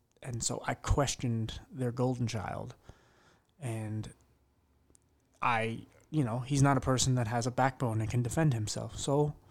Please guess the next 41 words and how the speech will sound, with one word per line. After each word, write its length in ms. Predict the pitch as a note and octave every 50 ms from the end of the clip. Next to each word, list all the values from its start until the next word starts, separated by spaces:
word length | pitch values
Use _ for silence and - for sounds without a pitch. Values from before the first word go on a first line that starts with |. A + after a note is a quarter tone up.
| - - _ _ _ _ _ _ -
they 260 | B2 B2+ C3+ C#3+ C3+
had 360 | A#2 B2+ B2+ B2 B2 B2 -
to 160 | - - B2
get 200 | A#2+ B2+ B2+ -
rid 160 | C3 C#3 B2+
of 80 | A#2 A2
me 320 | G#2+ G#2+ A2+ A#2 A#2+ B2 C3+ - - -
because 300 | - C#3 - D3 C3+ C#3+
of 200 | C#3+ C#3+ C#3+ - - - - - - - - - - - - _ _ _ _ _ -
they're 100 | D3 C#3
protective 540 | C3+ D3 - - D#3 D#3 D3 - D3 B2+ C3
of 120 | C3 B2+
him. 200 | - E3+ A2+ - - _ -
And 120 | - F3+
that's 200 | G#3+ A#3+ - -
cool. 320 | - - A#3 G#3+ - - - -
I 100 | - C#3+
don't 160 | F#3 A3 G#3+
care. 300 | - - D3 A2 G2+ - - - - C#3
I 20 |
really 220 | D3 F#3 G3 G3
don't. 200 | F#3 F#3 A3+ B3 - -
I 60 | -
promise 380 | B2+ E3+ E3 D3+ C3 A2 - -
you. 80 | - -
I 80 | C3
just 180 | D3+ D3+ D3 -
didn't 200 | D#3+ D3 C#3 C3+
like 260 | B2+ B2 A#2 - -
the 80 | - C3+
way 220 | A#2+ A#2 A2+ A2+
they 100 | A2 A2
handled 400 | G#2 G#2 A2+ A2 A2 A2 G#2+ G#2+
it, 140 | A2 A2+ A2
and 100 | A2 A2+
they 80 | B2 A#2+
coulda 240 | - B2+ A#2+ A2+
just, 380 | G#2+ G#2+ A2+ A2+ A2 - - - - - - - - -
we 100 | - F3
coulda 240 | E3+ - F#3 D3+ C#3+
worked 380 | C3 B2+ C#3 C#3+ C#3+ C#3 -